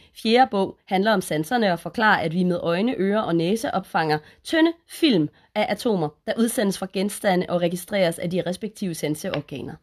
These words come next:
Femte bog, hvor er der et uddrag, hvor er der, hvoraf der er et uddrag nedenfor, forklarer det epikuræiske verdensbillede og fremsætter en form for evolutionsteori for verden og for menneskerasen, mens sjette og ikke færdiggjorte bog, færdiggjorte bog forklarer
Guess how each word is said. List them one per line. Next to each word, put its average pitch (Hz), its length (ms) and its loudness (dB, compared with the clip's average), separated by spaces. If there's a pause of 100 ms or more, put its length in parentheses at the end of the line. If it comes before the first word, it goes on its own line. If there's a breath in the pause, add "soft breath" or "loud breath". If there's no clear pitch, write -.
(680 loud breath)
Femte 233 260 -2
bog, 202 340 -2
hvor 190 160 4
er 170 80 4
der 156 80 4
et 156 180 0
uddrag, 233 340 0 (380)
hvor 190 100 0
er 180 80 2
der, 170 180 0 (140)
hvoraf 233 380 4
der 196 80 6
er 196 100 8
et 196 60 2
uddrag 220 360 0
nedenfor, 240 360 0
forklarer 233 440 -4
det 196 140 -2
epikuræiske 196 640 -6
verdensbillede 202 680 0 (480 soft breath)
og 208 100 -4
fremsætter 214 420 2
en 170 100 0
form 208 200 0
for - 180 -6
evolutionsteori 185 1000 0
for 185 140 -4
verden 165 320 2
og 170 140 -6
for 185 100 -6
menneskerasen, 170 880 -2 (200 soft breath)
mens - 380 0
sjette 254 360 2
og 180 80 6
ikke 160 120 -2
færdiggjorte 226 500 -2
bog, 233 240 -2 (400)
færdiggjorte 233 560 0 (200)
bog - 180 -8 (420 loud breath)
forklarer 220 380 2